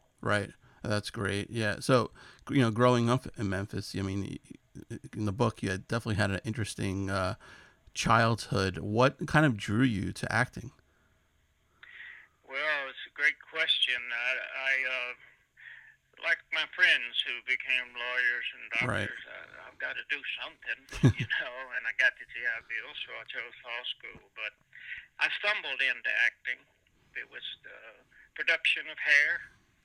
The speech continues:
Speaker 2: next door in the undergraduate school, and they were having so much fun, and there were lots of girls, uh, hate to say, but
Speaker 1: Mm-hmm.
Speaker 2: in our, my class in law school,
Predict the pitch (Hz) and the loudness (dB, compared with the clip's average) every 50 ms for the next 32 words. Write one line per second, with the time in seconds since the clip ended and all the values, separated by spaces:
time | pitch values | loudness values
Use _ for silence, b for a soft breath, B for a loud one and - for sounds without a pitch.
0 | _ _ - 123 - - - - - - 139 135 139 147 156 156 151 147 - - | _ _ 2 2 2 2 0 -10 -6 -6 -6 -4 -6 -6 -6 -4 -4 -4 -4 -6
1 | - _ _ _ - 127 120 110 107 95 - - - 127 120 113 - - 123 117 | -10 _ _ _ -12 -10 -6 -4 -4 -4 -2 -2 -4 -4 -4 -6 -8 -6 -4 -4
2 | 110 - - - - - - - 143 147 - - - - B B B B B B | -4 -4 -8 -8 -8 -8 -8 -10 -14 -14 -14 -16 -18 -20 B B B B B B
3 | B B B B B B - - - - - - 127 123 135 139 139 135 135 156 | B B B B B B -20 -20 -14 -10 -10 -8 -8 -8 -8 -8 -6 -6 -4 -4
4 | 165 175 175 160 160 165 170 165 165 165 160 - - 139 143 156 165 165 165 165 | -4 -4 0 2 2 2 2 0 -10 -12 -12 -14 -12 -12 -10 -10 -8 -8 -8 -10
5 | 160 147 143 143 135 135 135 - - - 135 135 143 147 - - 156 147 - _ | -10 -12 -14 -12 -14 -16 -16 -16 -18 -16 -14 -14 -12 -8 -8 -8 -8 -10 -16 _
6 | _ _ _ _ _ _ _ _ _ - 143 139 147 147 151 156 156 147 143 - | _ _ _ _ _ _ _ _ _ -8 -6 -6 -6 -6 -10 -10 -6 -4 -4 -4
7 | - - - - - - - - - _ _ _ _ _ _ _ B B B B | -4 -6 -10 -14 -16 -18 -20 -20 -20 _ _ _ _ _ _ _ B B B B
8 | B B B B B - 143 143 - - 147 - - 147 143 147 165 185 196 - | B B B B B 0 0 0 0 -2 -12 -6 0 4 6 6 6 4 0 -8
9 | - - - - - - - - - - 127 104 110 110 107 143 143 143 147 147 | -18 -20 -20 -20 -20 -18 -14 -2 4 6 6 6 6 4 2 2 2 2 2 2
10 | 151 151 - - 151 160 175 - - 170 175 180 160 143 - - 139 131 120 120 | -2 -4 -4 -4 -4 -4 -4 -4 -6 -8 -6 -4 -4 -4 -4 -8 -10 -12 -12 -12
11 | 123 127 120 - - - - - 110 107 110 127 131 | -10 -8 -6 -6 -8 -8 -10 -14 -16 -16 -16 -16 -20